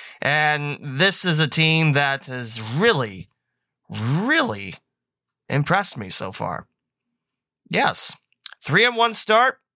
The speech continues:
tied with another team for A F C North supremacy. And, you know, one winning year, you think Super Bowl right off the bat, but, uh,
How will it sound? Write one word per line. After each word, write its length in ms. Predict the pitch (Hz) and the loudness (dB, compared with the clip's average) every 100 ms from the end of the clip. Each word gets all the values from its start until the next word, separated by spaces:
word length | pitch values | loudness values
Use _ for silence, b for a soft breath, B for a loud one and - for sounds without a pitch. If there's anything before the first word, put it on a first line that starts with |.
| _ _ _ - - | _ _ _ -20 -6
tied 480 | - 180 180 180 165 | 2 4 6 4 2
with 240 | 165 160 165 | -2 0 2
another 320 | 160 170 151 | 2 2 0
team 420 | 147 165 165 156 | 0 2 2 0
for 440 | 160 156 147 147 | 2 4 6 4
A 180 | 117 156 | 4 2
F 100 | 147 | 2
C 180 | - 156 | 0 2
North 300 | 143 151 143 | 4 4 2
supremacy. 720 | - 127 156 147 135 165 185 B B B B B B B - | -2 0 0 2 2 2 0 B B B B B B B -12
And, 760 | 113 104 101 98 98 98 95 - | -6 -4 -4 -4 -6 -8 -10 -10
you 80 | 117 | -6
know, 180 | 110 104 | -2 0
one 360 | 117 156 143 | 0 0 0
winning 320 | 127 139 127 127 | -4 -2 -2 0
year, 300 | 135 135 135 | 2 2 0
you 380 | 117 123 120 | 0 0 -2
think 380 | 117 - 135 135 | -4 -4 -2 0
Super 300 | - 147 127 | 0 0 -2
Bowl 240 | 120 127 127 | -2 2 2
right 160 | 131 | 2
off 100 | 131 | 0
the 80 | 131 | -4
bat, 320 | 123 143 143 | -2 -2 -2
but, 300 | 131 127 - | -6 -8 -4
uh, 200 | 131 123 | -2 -2